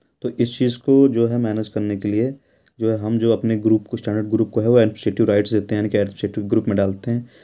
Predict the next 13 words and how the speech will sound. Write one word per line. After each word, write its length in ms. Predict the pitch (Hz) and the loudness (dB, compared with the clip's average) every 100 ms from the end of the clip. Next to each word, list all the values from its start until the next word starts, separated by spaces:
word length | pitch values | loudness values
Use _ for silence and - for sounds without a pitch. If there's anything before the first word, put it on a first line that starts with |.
| _ _ | _ _
कैसे 160 | 104 117 | -6 0
डालते 300 | 113 110 120 | 2 2 2
हैं 60 | 110 | 2
आइए 100 | 107 | 0
सीखते 360 | - 98 - | -4 -8 -8
हैं। 80 | 107 | -8
तो 60 | - | -4
फिर 140 | 107 | -4
से 140 | 101 | 0
हम 120 | 123 120 | 2 4
विंडो 260 | 110 117 | 6 6
एल 180 | - 113 | 6 4
करेंगे 440 | 107 104 101 117 | 4 2 2 -2